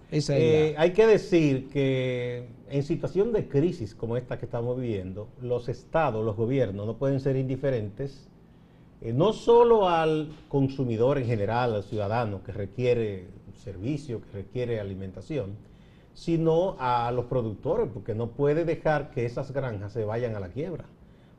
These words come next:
Speaker 2: porque implicaría primero perder, eh, las industrias que generan,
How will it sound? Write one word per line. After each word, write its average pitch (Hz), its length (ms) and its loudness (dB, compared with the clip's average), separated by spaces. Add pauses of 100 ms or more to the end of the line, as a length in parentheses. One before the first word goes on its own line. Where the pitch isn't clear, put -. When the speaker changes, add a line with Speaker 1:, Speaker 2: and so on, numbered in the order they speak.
Speaker 2:
porque - 180 -4
implicaría 127 720 2
primero 190 440 0
perder, 127 640 0 (120)
eh, 98 300 -8 (460)
las 117 520 -4
industrias 127 720 -2 (220)
que 117 300 -6 (340)
generan, 135 600 0